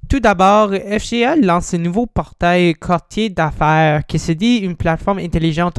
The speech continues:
franco-ontarienne business to business adossée à B two B match point com. Pouvez-vous nous donner plus de détails sur comment elle va fonctionner, s'il vous plaît ?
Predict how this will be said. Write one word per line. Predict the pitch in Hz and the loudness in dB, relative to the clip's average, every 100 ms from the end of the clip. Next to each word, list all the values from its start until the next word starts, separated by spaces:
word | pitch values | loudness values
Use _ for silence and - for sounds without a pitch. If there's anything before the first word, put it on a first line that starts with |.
| - | -12
franco-ontarienne | - 202 - 175 156 151 143 147 160 175 156 - | -4 -4 -2 0 0 -2 -2 0 -2 -2 -4 -6
business | 147 165 160 170 - | -4 -2 -2 -6 -6
to | |
business | 143 147 139 165 165 | -4 -4 -2 -6 -2
adossée | 147 147 - 190 | 0 0 0 -2
à | 160 139 | -2 -2
B | 139 165 | -2 -4
two | - 147 | -4 -4
B | 135 175 175 - - - | -2 -2 -2 -8 -18 -18
match | 147 151 151 - | -6 -4 -4 -6
point | - 143 - | -6 -6 -4
com. | 175 180 240 277 _ _ _ _ _ _ - | -2 -2 -4 -12 _ _ _ _ _ _ -2
Pouvez-vous | 220 233 240 320 | 2 2 2 4
nous | 254 | 4
donner | 190 196 226 | 4 2 0
plus | - 220 - | -2 -4 -2
de | |
détails | 170 165 180 | -2 0 -2
sur | 180 170 | -2 -4
comment | 160 175 | -2 0
elle | 190 151 | 0 0
va | |
fonctionner, | 151 165 - 147 127 156 | -4 -6 -4 -6 -4 -6
s'il | - 190 | -6 -6
vous | |
plaît ? | - 226 | -2 -4